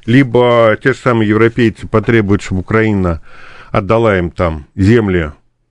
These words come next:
там, пашни, сады, огороды, а, вот, и полезные ископаемые. Это второй вариант. Либо их попытаются повесить на Россию, ну, потому что вот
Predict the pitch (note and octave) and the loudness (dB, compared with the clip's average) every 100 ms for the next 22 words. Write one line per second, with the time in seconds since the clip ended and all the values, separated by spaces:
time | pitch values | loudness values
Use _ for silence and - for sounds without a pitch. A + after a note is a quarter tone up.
0 | _ _ _ _ - D#2 - A#2+ A2 G#2 | _ _ _ _ -4 -2 0 -4 -4 -4
1 | F2+ E2 - _ _ _ _ _ _ _ | -4 -4 -12 _ _ _ _ _ _ _
2 | A2+ G#2 G#2+ F#2+ F2+ A#2 G3 A3 C3 - | -2 0 2 2 0 0 0 -4 -8 -12
3 | _ _ - - _ - G#2 G#2 G#2 F#2 | _ _ -20 -20 _ -2 0 2 0 0
4 | G2+ F#2 F2+ A2+ A#2 G#2 G#2 G2 A2+ G#2 | 2 2 2 0 -2 -2 -4 -2 -4 -2
5 | A2 F2+ D#2+ D#2+ E2 E2+ F#2+ - - A2 | -2 0 -2 -2 -4 -4 -2 0 0 0
6 | G2+ F2 E2+ D#2+ D#2 - F#2+ E2+ A2 D3+ | -2 0 -2 -2 -4 -2 0 2 2 0
7 | C3+ C3 - - A2+ B2 A#2 - A#2 A#2+ | -2 -4 -6 -8 -2 0 0 -2 0 2
8 | A2+ A2+ A2 B2 - B3 A3 G#2+ - A2 | 0 -2 0 0 -2 0 0 0 -2 -2
9 | A2 - G#2 F2+ | -2 -4 -2 0